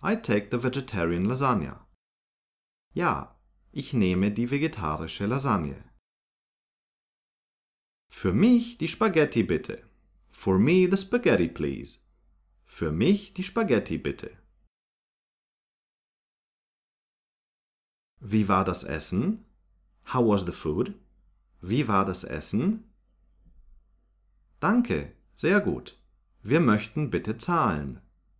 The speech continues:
Thank you, very good. We would like to pay, please. Danke, sehr gut.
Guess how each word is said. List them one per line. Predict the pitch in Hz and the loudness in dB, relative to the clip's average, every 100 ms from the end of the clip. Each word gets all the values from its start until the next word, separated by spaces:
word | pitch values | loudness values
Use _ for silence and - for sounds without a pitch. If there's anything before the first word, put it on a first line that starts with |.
| _ _ _ | _ _ _
Thank | 190 220 156 | 2 2 2
you, | 80 76 | -2 0
very | 107 156 | 4 4
good. | 196 170 76 - _ _ _ _ | 6 4 2 -6 _ _ _ _
We | 151 | 0
would | 196 202 | 2 2
like | 107 117 | 0 0
to | 202 | -2
pay, | 196 131 95 | -2 2 0
please. | - 117 - - - _ _ _ _ _ _ _ _ _ _ _ _ _ _ _ _ | 0 -10 -12 -16 -20 _ _ _ _ _ _ _ _ _ _ _ _ _ _ _ _
Danke, | 190 214 202 - - _ _ _ | 2 2 0 -6 -10 _ _ _
sehr | - 175 190 | -2 2 2
gut. | - - - | 0 -6 -12